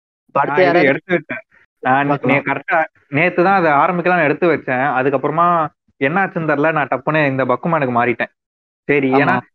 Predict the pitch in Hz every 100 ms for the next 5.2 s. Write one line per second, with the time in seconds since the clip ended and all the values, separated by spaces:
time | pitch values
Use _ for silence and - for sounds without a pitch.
0 | _ - - _ _ 147 175 175 156 143
1 | 185 180 151 143 139 135 139 139 143 135
2 | 143 151 165 147 143 175 147 139 131 123
3 | 131 143 160 147 127 120 156 160 190 156
4 | 135 131 135 127 131 139 139 123 - 120
5 | 123